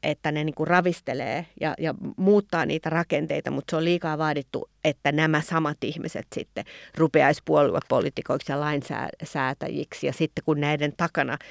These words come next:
nyt viime vuosina ei ole ollut semmoista järjestäytynyttä poliittista liikettä, että olisi ollut johtajat ja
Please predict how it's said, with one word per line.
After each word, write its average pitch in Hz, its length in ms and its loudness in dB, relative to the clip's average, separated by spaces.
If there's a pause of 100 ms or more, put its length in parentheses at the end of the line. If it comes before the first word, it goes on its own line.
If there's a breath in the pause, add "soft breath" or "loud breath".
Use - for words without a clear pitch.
(220 loud breath)
nyt 151 200 0
viime 156 260 4
vuosina 147 340 -2
ei 151 200 2
ole 175 80 6
ollut 190 240 6
semmoista 143 380 -4
järjestäytynyttä 131 920 -2
poliittista 131 640 -4
liikettä, 127 460 -6
että 131 180 -2
olisi 127 240 -2
ollut 135 260 -2
johtajat 127 520 -2
ja 131 80 -2